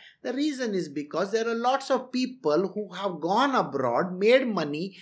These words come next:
and have come back to India once again. They are investing in this green revolution. You know, buying properties so that they can grow a lot of this food stuff. Okay?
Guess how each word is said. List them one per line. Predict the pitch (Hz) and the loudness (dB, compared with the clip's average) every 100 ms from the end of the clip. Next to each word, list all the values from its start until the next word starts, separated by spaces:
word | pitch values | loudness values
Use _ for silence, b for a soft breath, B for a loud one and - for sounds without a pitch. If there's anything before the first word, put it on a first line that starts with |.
| B | B
and | 185 190 | -4 0
have | 214 208 | 0 -2
come | - 285 311 | 2 2 4
back | 233 202 196 - | 4 2 0 0
to | 180 | 4
India | 165 170 170 160 | 4 4 4 4
once | 135 135 165 - | 2 -2 -4 -8
again. | 117 98 131 269 311 _ _ _ _ _ _ _ _ _ _ b b b - | -8 -6 -6 -6 -8 _ _ _ _ _ _ _ _ _ _ b b b -18
They | 156 233 | 4 6
are | 285 | 6
investing | 262 196 180 165 - 170 165 165 | 4 2 2 0 0 -4 -4 -6
in | 170 170 | -8 -4
this | 208 | -6
green | 170 165 220 214 | -2 0 0 0
revolution. | 220 254 285 233 - 104 90 _ _ _ _ _ _ _ _ _ _ _ _ - | -2 0 2 2 2 -6 -10 _ _ _ _ _ _ _ _ _ _ _ _ -8
You | 180 | -2
know, | 220 | 0
buying | 175 180 190 | 2 0 0
properties | 302 302 - 220 175 208 - | 2 2 4 2 2 -4 -4
so | 196 | -2
that | 196 190 | -2 -2
they | 185 | -6
can | 185 196 185 175 | -6 -8 -6 -6
grow | 165 196 214 214 b b | 0 4 4 4 b b
a | 147 151 | -4 0
lot | 165 185 190 | 4 4 4
of | 185 175 | 2 2
this | 233 - b b b | -2 -4 b b b
food | - 285 294 | -4 0 0
stuff. | - - 120 - - _ _ _ _ _ _ - | -2 -2 -4 -8 -20 _ _ _ _ _ _ -8
Okay? | 170 - 294 277 | -6 -2 -4 -4